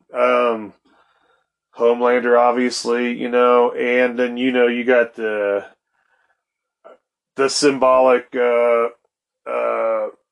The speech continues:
A-Train, who's like, you know, the whole fucking thing starts off with him killing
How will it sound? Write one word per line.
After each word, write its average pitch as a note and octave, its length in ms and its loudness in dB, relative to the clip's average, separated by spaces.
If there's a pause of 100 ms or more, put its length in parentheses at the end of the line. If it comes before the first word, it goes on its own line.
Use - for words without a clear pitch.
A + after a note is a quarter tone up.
(100)
A-Train, G#2+ 720 -6 (1600)
who's B2+ 320 -2
like, A#2+ 320 2 (220)
you A#2 120 -10
know, A2 360 -4 (340)
the C3 120 -4
whole B2+ 200 2
fucking A#2+ 360 -2
thing C3+ 260 -4
starts A#2 380 0
off B2+ 260 0
with G2+ 140 -10
him A2 160 -6
killing A2+ 560 -4